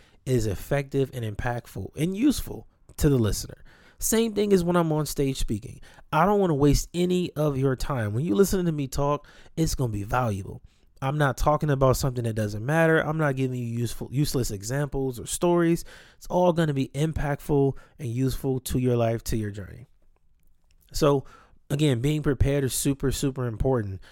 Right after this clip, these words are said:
Having a list of, um, action steps they can take. Also tools.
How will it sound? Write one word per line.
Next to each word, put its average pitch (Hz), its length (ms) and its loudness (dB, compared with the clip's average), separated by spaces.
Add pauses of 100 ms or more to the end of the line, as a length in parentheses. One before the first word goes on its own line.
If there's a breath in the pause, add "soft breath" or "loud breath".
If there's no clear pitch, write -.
(160 soft breath)
Having 143 480 -2
a 113 60 -6
list 123 320 2
of, 120 180 -2 (320 soft breath)
um, 113 360 -10
action 139 340 -4
steps 135 280 -2
they 139 140 -4
can 135 160 -8
take. 131 360 -4
Also 147 360 2
tools. 120 560 0